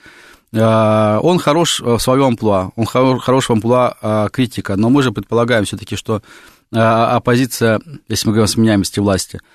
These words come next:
э, должна иногда приходить во власть, да, а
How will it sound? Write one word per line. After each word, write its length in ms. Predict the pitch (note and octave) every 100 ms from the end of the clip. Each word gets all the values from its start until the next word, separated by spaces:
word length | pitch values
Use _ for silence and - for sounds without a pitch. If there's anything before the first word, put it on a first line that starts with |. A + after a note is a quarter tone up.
| _ _ -
э, 160 | A2+ A2+
должна 400 | B2 A2+ B2 A2+
иногда 320 | A2 A2 G#2+
приходить 400 | A2+ - A2+ G#2
во 80 | B2
власть, 320 | F#3+ G#3 -
да, 300 | G#2 C3+ F3
а 300 | B2+ A2+ A2+